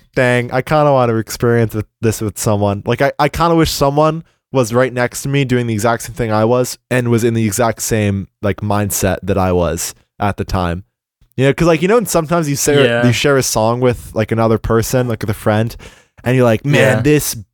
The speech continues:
Speaker 1: bangs right now. Like, the beat in this
Speaker 2: <laughs>
Speaker 1: goes hard. This verse is insane." And you're in, like, a really hyped up mood. And, like,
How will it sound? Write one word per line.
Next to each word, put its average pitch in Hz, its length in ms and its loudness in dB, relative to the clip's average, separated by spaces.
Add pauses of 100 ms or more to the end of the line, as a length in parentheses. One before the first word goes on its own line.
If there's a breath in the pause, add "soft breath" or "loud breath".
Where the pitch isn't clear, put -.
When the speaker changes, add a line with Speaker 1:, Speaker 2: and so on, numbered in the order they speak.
(140)
Speaker 1:
bangs 135 640 0
right 113 300 2
now. 104 200 0
Like, 104 200 -2
the 110 100 2
beat 123 300 -2
in 135 120 -4
this 131 220 2
Speaker 2:
<laughs> 120 100 0
Speaker 1:
goes 104 140 2
hard. 135 540 0
This 127 180 -2
verse 120 340 0
is 107 140 -6
insane." 131 580 -2 (360 loud breath)
And 135 120 -2
you're 139 120 0
in, 143 60 -2
like, 131 180 -2
a - 20 -2
really 127 260 2
hyped 131 300 -4
up 123 160 0
mood. 120 400 0 (540 loud breath)
And, 135 200 -2
like, 127 380 -2